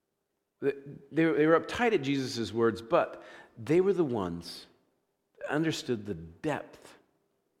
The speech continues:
of the statement that Jesus just made. Okay? In that crowd, Jesus made a statement,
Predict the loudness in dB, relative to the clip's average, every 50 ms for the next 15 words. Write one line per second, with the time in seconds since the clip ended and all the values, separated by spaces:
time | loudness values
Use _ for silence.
0 | _ _ _ _ _ -8 -8 -8 -8 -10 -10 -10 -2 0 0 0 0 -2 -8 -10
1 | -8 -10 -8 -8 -6 -6 -6 -6 -8 -10 -10 -10 -12 -12 -12 -14 -18 -18 -18 -20
2 | -20 _ _ _ _ _ _ _ _ _ _ _ _ _ _ _ _ _ _ _
3 | _ _ _ _ _ _ _ _ _ _ _ _ _ _ _ _ _ _ _ _
4 | _ _ _ _ _ _ _ _ -6 -6 -6 -6 -6 -12 -20 -20 _ _ _ _
5 | _ _ _ _ _ _ _ _ _ _ _ _ _ _ _ _ _ _ _ _
6 | _ _ _ _ _ _ _ _ _ _ _ _ _ _ _ _ _ _ _ _
7 | _ _ _ 4 6 6 6 4 4 -2 -2 2 2 4 4 4 2 0 -2 -6
8 | -10 -20 -20 -20 _ _ _ _ _ _ _ _ _ _ _ _ _ _ _ _
9 | _ _ _ _ _ _ _ _ 0 2 2 4 4 0 0 2 2 4 4 4
10 | 2 -2 -6 -4 -4 -4 -4 -6 -10 -12 -12 -14 -16